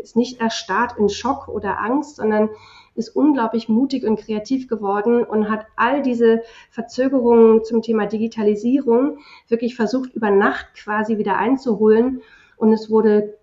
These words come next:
probiert und getestet und pivotiert und das war also eine ganz intensive Phase für all diese Akteure.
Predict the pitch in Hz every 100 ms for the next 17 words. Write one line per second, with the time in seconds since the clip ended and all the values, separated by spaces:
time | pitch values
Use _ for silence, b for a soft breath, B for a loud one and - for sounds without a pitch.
0 | _ - 202 _ _ _ _ - 220 -
1 | 277 285 277 269 214 208 226 - 254 254
2 | 247 240 - 214 208 202 - - 254 226
3 | 220 - 269 262 247 254 226 220 B 381
4 | B 185 208 - 220 220 214 214 214 240
5 | 269 - 269 269 226 226 208 - 190 233
6 | 302 294 277 262 254 240 254 254 233 -
7 | - 247 254 269